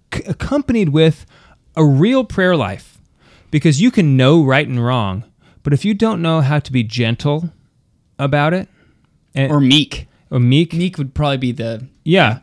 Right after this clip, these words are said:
Speaker 1: I mean, because especially, like, let's just take the L G B T Q, you know, like, "Oh, hey, everybody's, it's Pride Week. Uh,
Speaker 2: Mm-hmm.
Speaker 1: everybody's wearing the,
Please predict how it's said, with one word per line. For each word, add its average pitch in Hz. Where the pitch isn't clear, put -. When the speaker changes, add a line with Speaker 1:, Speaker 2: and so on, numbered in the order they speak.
Speaker 1:
I 156
mean, 165
because 156
especially, 190
like, 151
let's 156
just -
take 151
the 143
L 135
G 131
B 135
T 131
Q, 147
you 135
know, 131
like, 120
"Oh, 131
hey, 143
everybody's, 147
it's -
Pride 160
Week. 135
Uh, 131
Speaker 2:
Mm-hmm. 110
Speaker 1:
everybody's 139
wearing 131
the, 123